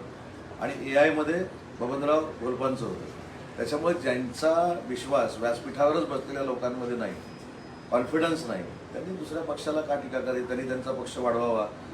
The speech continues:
परवा मला कोणीतरी विचारलं, "ते रत्नागिरीमध्ये येणार आहेत, कोकणामध्ये येणार," आम्ही त्यांचं स्वागत केलं, कारण ती लोकशाहीतला एक भाग आहे. पण कालचा एक, अजून एक महत्त्वाची गोष्ट सांगतो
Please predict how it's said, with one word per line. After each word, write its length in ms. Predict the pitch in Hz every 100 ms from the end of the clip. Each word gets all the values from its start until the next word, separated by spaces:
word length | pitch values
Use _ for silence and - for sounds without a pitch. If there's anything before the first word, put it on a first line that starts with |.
| -
परवा 180 | 117 127
मला 200 | 131 135
कोणीतरी 320 | 127 127 127
विचारलं, 380 | 127 - 127 127
"ते 100 | 117
रत्नागिरीमध्ये 640 | 123 - 120 117 117 117
येणार 160 | 117 117
आहेत, 100 | 117
कोकणामध्ये 560 | 113 113 117 117 113 110
येणार," 140 | 113
आम्ही 160 | 127 156
त्यांचं 180 | 165
स्वागत 300 | 175 175 175 -
केलं, 160 | 151 135
कारण 140 | 147
ती 80 | 160
लोकशाहीतला 480 | 165 - 165 151 139
एक 140 | 120
भाग 160 | 104 95
आहे. 400 | 85 - - - -
पण 80 | 131
कालचा 440 | 147 117 120 - 170
एक, 140 | 180
अजून 200 | 165 156
एक 140 | 156
महत्त्वाची 360 | 139 127 131 127
गोष्ट 320 | 117 113 110
सांगतो 260 | - 90